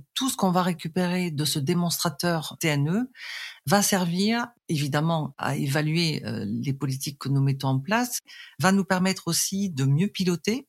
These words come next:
puisque la donnée, elle peut pas mentir, hein. Dès l'instant où on croise des données, ben, on a des éléments qui permettent d'avoir des tableaux de bord. Et donc, ce principe d'amélioration continue, j'aimerais beaucoup que le démonstrateur T N E le pousse pour que la donnée soit, euh,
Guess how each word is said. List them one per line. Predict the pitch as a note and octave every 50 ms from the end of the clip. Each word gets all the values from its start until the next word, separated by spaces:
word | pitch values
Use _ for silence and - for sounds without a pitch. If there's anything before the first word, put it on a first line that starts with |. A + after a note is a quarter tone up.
| _ _
puisque | - - - - - - D3+ D3+ D3+ D3 C#3+ D3+ - _ - - - _
la | C3+ D3 D3+
donnée, | C3 D3 D#3+ D#3+ D#3+ F3 F3+ F3+ - -
elle | D#3 D3 -
peut | D#3+ D3+
pas | - D#3+ D#3
mentir, | D#3 D#3 D3 - G#3 A3 A#3 G#3+ - - -
hein. | F3 F3 E3+ D#3+ - - D3 C#3+
Dès | C#3 C3+ D3 D#3+
l'instant | E3 E3 D#3+ - E3+ F3 E3+
où | D#3 C#3+ C#3+
on | D3 C#3
croise | - - F3 E3 D3+
des | D#3 D3+
données, | C3 C#3+ D3 D#3 E3 F#3 F#3
ben, | D#3 C#3 C3+
on | C#3+ D3
a | D3+ C#3+
des | C#3 C#3+ C#3 D3
éléments | C#3 C#3+ D3+ D#3+ E3+ E3+
qui | - - - -
permettent | - D3 D3+ D#3 D#3 C#3
d'avoir | D3 C3+ D3 D3+
des | C#3+ D3 C3+
tableaux | - C3+ C3 C3 C#3+
de | C3+ C3 B2+
bord. | C3+ E3 G3 A#3+ B3 - _ - - - - - - - - _ -
Et | D#3 D3
donc, | C3 B2 D3+ F3+ G#3 G3+
ce | - - E3
principe | D#3 - F#3 F3+ - G3+ F3
d'amélioration | D#3 D#3+ D#3+ E3 E3 E3+ D#3 D#3 D#3 - F3 E3 D#3
continue, | - D#3 D3 - - D#3+ D#3+ F#3 G#3 A#3 A#3 A3+ - - - - -
j'aimerais | - - E3+ D3+ D#3 E3+ D#3
beaucoup | D#3 F3 E3 - - A3 A3+ A3
que | - F3
le | D#3 D#3+ C#3
démonstrateur | D#3+ D#3+ D#3+ D#3+ - - D#3 C#3 C#3+ E3 D#3+ -
T | - D#3+
N | D3+ D3+ D3+ D#3 F3+
E | F#3+ F#3
le | D3 D#3 C#3+ C#3
pousse | - - A#3 B3+ C4 - - -
pour | - - D#3 D#3 -
que | - D3+
la | D3+ D3 D3 D3 D3+ D3+
donnée | C3+ C3+ D3 D3+ D#3 F3 G3+ G#3+
soit, | G3+ - - D#3+ D#3+ E3 E3+ E3 E3 D3+
euh, | C#3 D3